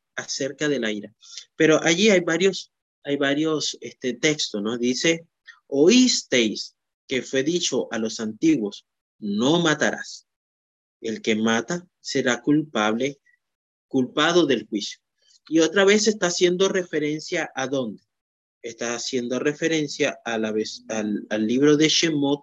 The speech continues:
capítulo veinte, versículo trece. Y Yeshua continúa diciendo, "Yo os digo, cualquiera que se enoje con su hermano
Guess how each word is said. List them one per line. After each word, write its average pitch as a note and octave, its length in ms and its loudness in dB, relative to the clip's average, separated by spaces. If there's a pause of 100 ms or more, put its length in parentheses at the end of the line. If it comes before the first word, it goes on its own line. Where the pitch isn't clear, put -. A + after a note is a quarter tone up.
capítulo C#3 560 0
veinte, C#3 300 0
versículo B2 580 -4
trece. G#2+ 440 -4 (1040)
Y F3+ 200 -2
Yeshua A3+ 420 4
continúa G3+ 720 2
diciendo, G2+ 800 -6 (600)
"Yo G#3+ 600 6
os F3 320 2
digo, - 440 -6 (800)
cualquiera E3 640 2
que D3+ 140 0
se C3 300 -2
enoje E3 500 -2
con A2+ 160 -8
su A2 160 -8
hermano B2 520 -4